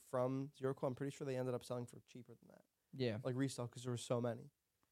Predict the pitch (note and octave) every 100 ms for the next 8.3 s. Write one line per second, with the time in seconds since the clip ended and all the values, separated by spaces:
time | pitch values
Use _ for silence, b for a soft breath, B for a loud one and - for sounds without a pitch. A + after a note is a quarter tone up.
0 | _ C3+ B2+ B2 D3+ D3+ C3 - C3+ B2
1 | A#2+ G#2+ - A#2+ A#2 A2+ B2+ A#2+ A#2 A#2
2 | D#3+ C#3 C3 C3+ B2+ C3 B2 B2 A#2+ B2
3 | A2 - _ - _ _ _ C#3 C3+ C3+
4 | C3 B2+ B2+ B2 B2 _ - _ _ _
5 | _ _ _ _ - C#3 C#3+ D#3 B2+ C3+
6 | A#2+ C3 B2 C3+ A#2+ A#2 G#2+ - - A#2+
7 | A#2 - A#2 G2 A2 B2 C#3 C#3 A2 -
8 | G2 F#2+